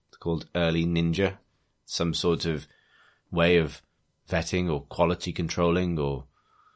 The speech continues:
something to try and i-, improve the experience of people buying in on early access games.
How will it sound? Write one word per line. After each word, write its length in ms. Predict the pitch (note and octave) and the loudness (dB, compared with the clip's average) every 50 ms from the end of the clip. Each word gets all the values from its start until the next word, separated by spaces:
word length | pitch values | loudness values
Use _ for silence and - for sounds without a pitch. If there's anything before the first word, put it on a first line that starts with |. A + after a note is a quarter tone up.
| _ _ | _ _
something 540 | - - F2+ E2+ D#2+ - F2 F2 G#2 - - _ | -6 -4 -2 -2 0 0 0 -2 -2 -4 -12 _
to 100 | - - | -16 -12
try 200 | - - F2+ E2 | -6 -2 0 0
and 180 | E2 D#2+ D#2 - - | 0 0 -4 -6 -10
i-, 280 | - - - - - - | -16 -18 -18 -18 -14 -10
improve 440 | - G2+ F2+ - - F2 F2 E2 D#2+ | -8 -8 -6 -4 -2 -2 -2 -2 0
the 80 | F2 | -2
experience 460 | E2+ D#2+ - - F2 E2 E2 E2+ E2 - | -2 -2 -2 -2 0 0 0 0 -2 -2
of 40 | |
people 200 | - F2+ E2+ F2 | -4 -4 -2 0
buying 260 | D#2 D#2+ D#2+ E2 E2 E2+ | 2 2 2 4 2 2
in 100 | E2 D#2+ | 2 0
on 80 | D#2+ | 0
early 180 | E2 E2 E2 D#2+ | 0 0 0 0
access 340 | E2+ F2+ E2+ - D2+ C#2+ - | 0 0 -2 -2 -4 -6 -4
games. 360 | - D2 C2+ C#2 C2+ - - | -4 -2 -2 -2 -4 -8 -10